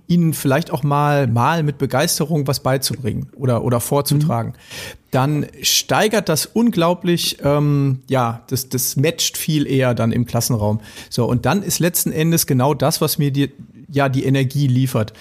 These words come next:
Speaker 1: Und das kann natürlich auch ein Aufwärts-, äh, eine Aufwärtsspirale in Gang setzen, weil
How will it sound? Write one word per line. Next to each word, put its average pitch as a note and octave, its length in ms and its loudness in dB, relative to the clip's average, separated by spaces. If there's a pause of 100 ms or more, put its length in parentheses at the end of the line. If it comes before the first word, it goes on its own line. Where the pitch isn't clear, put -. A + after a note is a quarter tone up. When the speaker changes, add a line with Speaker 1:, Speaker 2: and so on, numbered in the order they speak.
(200)
Speaker 1:
Und B2 120 -4
das C3 160 2
kann F3 120 0
natürlich F3 400 -2
auch D#3+ 140 0
ein D#3 80 -2
Aufwärts-, C3+ 680 0
äh, A#2+ 340 2
eine A#2+ 180 2
Aufwärtsspirale B2 680 0
in A#2+ 100 0
Gang A#2+ 240 0
setzen, C#3 360 0 (300)
weil D#3 520 0